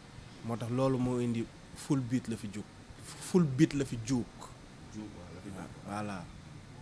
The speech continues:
Speaker 1: Il a fait beaucoup, beaucoup, beaucoup d'instruments. Il a composé beaucoup de beats yu war a nekk ci ay projets à venir. Et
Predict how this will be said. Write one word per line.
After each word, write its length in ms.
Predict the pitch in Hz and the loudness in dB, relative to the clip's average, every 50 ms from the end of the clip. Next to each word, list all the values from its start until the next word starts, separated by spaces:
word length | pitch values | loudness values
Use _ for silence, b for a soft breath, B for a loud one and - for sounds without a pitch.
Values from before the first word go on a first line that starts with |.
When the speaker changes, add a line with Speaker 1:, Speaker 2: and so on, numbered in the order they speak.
| - - | -8 -4
Speaker 1:
Il 80 | 113 | -2
a 80 | 117 117 | -2 -2
fait 160 | 113 - 113 | -2 -2 -4
beaucoup, 380 | 101 98 95 123 - - 143 131 120 | -4 -4 -4 -6 -4 -4 -4 -2 -2
beaucoup, 240 | 131 143 - - | -2 -4 -4 -4
beaucoup 300 | 113 113 127 135 135 - | -6 -4 -4 -4 -2 -2
d'instruments. 640 | 123 120 120 117 110 - - - 101 101 98 98 117 165 - - - - - - - - - - - - - - - | -2 -2 -2 -2 -2 -4 -6 -6 -6 -6 -6 -6 -6 -8 -10 -14 -16 -16 -18 -16 -16 -14 -14 -14 -16 -16 -14 -8 -4
Il 80 | 110 | -4
a 80 | 117 117 | -2 -2
composé 420 | 113 131 123 120 127 120 107 107 107 | -2 -4 -4 -2 -2 -4 -2 -4 -4
beaucoup 320 | 98 95 120 117 - 135 | -4 -4 -6 -6 -4 -4
de 100 | 123 120 | -4 -4
beats 280 | 107 101 - 117 113 - - - - - - - - - - - - - - - - - - - - - - - - - - - - - - - - - | -4 -4 -2 -4 -4 -4 -6 -16 -18 -18 -18 -18 -16 -16 -16 -16 -16 -16 -16 -16 -16 -16 -16 -16 -18 -18 -18 -18 -18 -18 -18 -16 -16 -16 -16 -16 -10 -4
yu 80 | 113 113 | -2 0
war 160 | 120 120 113 | 0 0 0
a 60 | 110 | 0
nekk 220 | 110 110 110 101 - | -2 -2 -2 -4 -6
ci 100 | - - | -6 -4
ay 100 | 101 107 | -4 -6
projets 340 | 104 - - 110 107 98 107 | -6 -6 -6 -4 -4 -4 -2
à 140 | 101 98 98 | -2 -2 -4
venir. 300 | 98 98 95 92 87 82 - - - - - - - - - - - - - - - - - - - - - - | -4 -6 -6 -8 -8 -10 -12 -14 -16 -16 -18 -18 -18 -16 -16 -16 -16 -16 -16 -16 -16 -16 -16 -16 -16 -14 -12 -12
Et 80 | 107 | -12